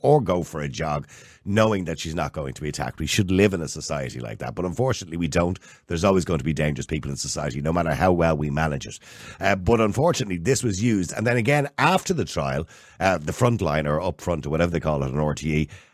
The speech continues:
again had a debate around the idea that,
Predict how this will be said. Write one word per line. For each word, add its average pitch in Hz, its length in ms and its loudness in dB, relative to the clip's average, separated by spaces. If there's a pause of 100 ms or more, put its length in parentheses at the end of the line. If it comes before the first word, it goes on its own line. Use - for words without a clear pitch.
(100)
again 139 340 4
had 104 240 4
a 82 40 -2
debate 78 400 0
around 76 260 0
the 76 120 0
idea 76 420 0
that, 67 180 -6